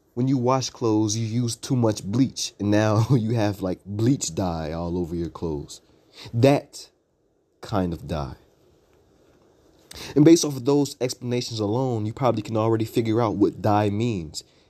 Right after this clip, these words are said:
if for some reason you didn't know what it meant before. But I'll give you the literal definition. It means to change color,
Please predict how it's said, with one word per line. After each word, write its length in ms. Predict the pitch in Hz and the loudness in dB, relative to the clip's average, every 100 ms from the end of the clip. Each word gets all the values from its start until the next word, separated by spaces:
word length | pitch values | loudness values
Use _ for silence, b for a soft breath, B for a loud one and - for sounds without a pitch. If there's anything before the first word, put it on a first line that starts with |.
| b b _ _ - | b b _ _ 2
if 160 | 113 | 2
for 160 | - 113 | 4 -2
some 240 | - 113 | 0 0
reason 360 | 110 107 101 101 | 2 0 0 -4
you 120 | 101 | -6
didn't 480 | 98 131 - 104 92 | -2 0 0 -2 -4
know 260 | 87 80 - - | -4 -6 -10 -6
what 140 | 98 | -4
it 140 | 87 | -2
meant 200 | 90 90 | -4 -8
before. 400 | - - 104 85 - _ _ _ _ _ _ _ _ _ _ _ _ B B | -8 -2 0 0 -6 _ _ _ _ _ _ _ _ _ _ _ _ B B
But 100 | 139 | 4
I'll 80 | 180 | 6
give 160 | 160 | 6
you 100 | 143 | 6
the 160 | 127 117 - | 2 0 2
literal 300 | 123 135 123 | 4 6 4
definition. 600 | 117 117 110 113 - 73 B B B | 0 -2 -4 -6 -6 -14 B B B
It 80 | 123 | 0
means 320 | 139 139 131 | 4 4 2
to 120 | - 117 | -2 -6
change 580 | - 123 123 120 113 | 0 2 2 0 -4
color, 440 | - 147 139 82 | -2 2 2 0